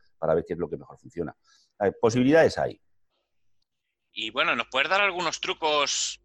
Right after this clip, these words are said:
Speaker 2: para que nuestro negocio digital suba como la espuma? <laughs>
Speaker 1: Bueno, trucos de esos así maravillosos que, que haciendo muy poquito podamos conseguir mucho, ¿no? Algo
Speaker 2: Sí.
Speaker 1: así. Pues mira,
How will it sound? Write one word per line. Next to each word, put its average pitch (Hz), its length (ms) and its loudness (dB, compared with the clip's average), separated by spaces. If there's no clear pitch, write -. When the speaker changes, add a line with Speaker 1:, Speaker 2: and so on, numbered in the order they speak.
Speaker 2:
para 123 160 0
que 127 80 -2
nuestro 127 280 -4
negocio 127 320 -2
digital 123 600 0
suba 127 340 -2
como 117 200 -2
la 107 60 -4
espuma? 202 340 -14
<laughs> - 260 -14
Speaker 1:
Bueno, 117 380 6
trucos 127 260 4
de 135 80 4
esos 143 200 2
así 135 520 4
maravillosos 123 920 6
que, 110 840 6
que 117 100 6
haciendo 151 380 6
muy 151 180 8
poquito 156 800 8
podamos 143 360 2
conseguir 135 500 -6
mucho, 101 300 -8
¿no? 180 480 -6
Algo 113 300 2
Speaker 2:
Sí. 110 60 -4
Speaker 1:
así. - 40 -18
Pues 123 180 6
mira, 95 520 0